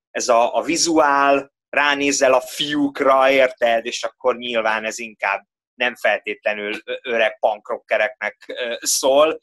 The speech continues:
szóval ilyen szempontból igen, de zeneileg, de, és, és mondom, pont zeneileg vesz meg például engem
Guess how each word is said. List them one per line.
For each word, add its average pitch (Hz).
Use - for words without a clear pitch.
szóval 139
ilyen 143
szempontból 151
igen, 117
de 131
zeneileg, 135
de, 165
és, -
és 170
mondom, 147
pont 170
zeneileg 127
vesz 95
meg 104
például 113
engem 113